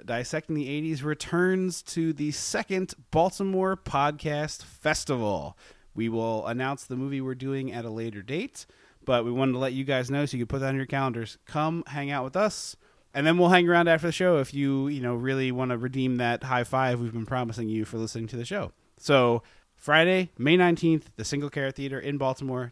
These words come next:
Dissecting the eighties returns to the Baltimore Podcast Festival.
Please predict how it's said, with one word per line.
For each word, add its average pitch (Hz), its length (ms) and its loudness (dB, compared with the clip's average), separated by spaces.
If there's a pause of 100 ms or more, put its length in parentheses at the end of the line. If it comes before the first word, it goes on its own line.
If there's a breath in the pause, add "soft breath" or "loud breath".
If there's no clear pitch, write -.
Dissecting 139 440 -4
the 131 120 0
eighties 135 300 -6
returns 123 520 -4
to - 140 -8
the 80 140 -8
Baltimore 143 560 -2
Podcast 85 600 -6
Festival. 87 560 -10